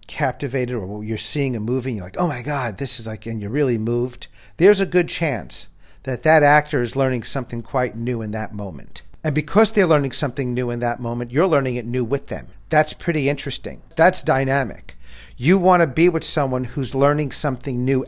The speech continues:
as they're speaking to you, right? You, and that, again, that goes back to how you are looking at your subject. So the recap is intellectual, emotional, and psychological, you gotta stretch it.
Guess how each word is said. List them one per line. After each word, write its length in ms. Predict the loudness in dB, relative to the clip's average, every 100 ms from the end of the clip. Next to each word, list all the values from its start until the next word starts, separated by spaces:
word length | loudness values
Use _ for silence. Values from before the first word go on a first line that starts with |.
| 4
as 380 | 6 6 4 2
they're 220 | 4 4
speaking 600 | 0 -4 -2 -2 -4 -8
to 160 | -8 -10
you, 140 | -10
right? 340 | -2 0 0 -2 -20 -8
You, 120 | -4 -4 -6 -2
and 180 | 0
that, 140 | 2 2
again, 340 | 4 4 4
that 240 | 4 2 2
goes 320 | 4 4 2
back 300 | 0 0 -2
to 520 | -2 0 0 -2 -8
how 640 | -14 -10 0 2 2 0 -6
you 380 | -10 -4 -2 -2
are 100 | -2
looking 460 | -4 -6 -8 -10 -10
at 220 | -10 -10
your 260 | -10 -8 -6
subject. 680 | -6 -6 -6 -12 -12 -8
So 360 | 0 2 2 0 0
the 120 | 2
recap 640 | 4 2 0 -2 -2 -4
is 360 | -6 -4 -4 -8 -12 -20 -6
intellectual, 1040 | -4 -2 -4 -4 -4 -4 -6 -4 -4 -6 -14 -20 -18 -12
emotional, 680 | -6 -2 -2 -4 -8 -10 -8
and 100 | -8
psychological, 840 | -4 -4 -4 -4 -4 -6 -8 -8
you 100 | -6
gotta 220 | -6 -6
stretch 440 | -8 -8 -10 -10
it. 100 | -14